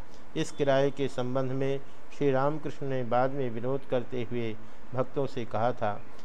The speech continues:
गाड़ी का किराया मांगने गया, पहले तो उसे भगा ही दिया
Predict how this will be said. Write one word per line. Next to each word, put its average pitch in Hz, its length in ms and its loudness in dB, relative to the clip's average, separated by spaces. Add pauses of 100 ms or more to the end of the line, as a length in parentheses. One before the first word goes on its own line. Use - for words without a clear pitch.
(160)
गाड़ी 143 340 6
का 165 180 6
किराया 139 460 4
मांगने 135 460 2
गया, 143 340 4 (380)
पहले 160 260 4
तो 156 200 2
उसे 120 220 0
भगा 117 280 2
ही 143 200 4
दिया 131 360 0